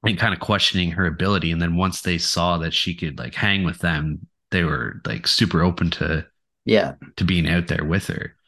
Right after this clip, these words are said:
Speaker 1: But even at one point, they're like, "Why don't you come over with us?" And she's like, "Nah, I'm good over here." Like,
Speaker 2: Yeah,
Speaker 1: "I don't
Speaker 2: yeah.
Speaker 1: wanna really get too close to you guys." But then she
Speaker 2: Yeah.
Speaker 1: kinda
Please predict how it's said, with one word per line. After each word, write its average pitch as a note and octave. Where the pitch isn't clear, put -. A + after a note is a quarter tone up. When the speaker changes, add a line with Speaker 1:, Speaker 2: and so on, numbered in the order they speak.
Speaker 1:
But A2
even G#2+
at G2+
one G2+
point, G2
they're F#2+
like, F2
"Why G2+
don't G#2
you -
come A2
over F#2+
with F2+
us?" G2+
And F2
she's F2
like, E2
"Nah, G#2
I'm G2
good F#2+
over F2
here." E2+
Like, D2+
Speaker 2:
Yeah, A2
Speaker 1:
"I D#2+
don't E2+
Speaker 2:
yeah. E2+
Speaker 1:
wanna E2+
really E2
get D#2
too D#2
close E2+
to D#2+
you D#2+
guys." -
But -
then -
she F#2
Speaker 2:
Yeah. E2+
Speaker 1:
kinda D#2+